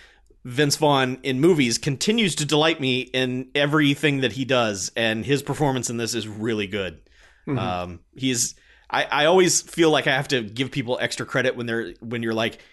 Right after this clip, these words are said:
Speaker 1: "You're being a good sport about this. You're a, probably a bigger star than this movie deserves, but you're, you're going for it." And I appreciate that. It's fun. It's just a really fun, dumb horror movie that's not way over the top, although the violence is way over the top.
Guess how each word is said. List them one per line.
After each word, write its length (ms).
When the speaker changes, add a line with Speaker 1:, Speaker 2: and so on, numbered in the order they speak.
Speaker 1:
"You're 120
being 180
a 60
good 340
sport 380
about 300
this. 380
You're 180
a, 100
probably 520
a 80
bigger 280
star 320
than 120
this 160
movie 200
deserves, 480
but 340
you're, 380
you're 180
going 640
for 260
it." 100
And 80
I 100
appreciate 520
that. 240
It's 160
fun. 360
It's 200
just 240
a 40
really 340
fun, 360
dumb 300
horror 280
movie 300
that's 260
not 320
way 380
over 220
the 100
top, 380
although 240
the 100
violence 480
is 100
way 180
over 120
the 120
top. 420